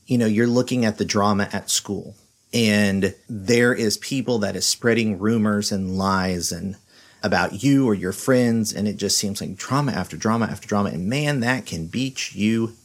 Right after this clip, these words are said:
down. Well, the truth is, is that, man, maybe you're in middle school, maybe you're in high school.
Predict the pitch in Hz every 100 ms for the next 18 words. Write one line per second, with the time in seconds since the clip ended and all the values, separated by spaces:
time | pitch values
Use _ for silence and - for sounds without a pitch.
0 | _ 71 71 - - _ 98 98 139 156
1 | 143 - 110 - 202 190 - 139 175 170
2 | - - _ 107 101 95 120 170 160 76
3 | - - - _ _ _ 107 107 120 123
4 | 110 113 - 82 104 101 101 101 98 -
5 | 85 -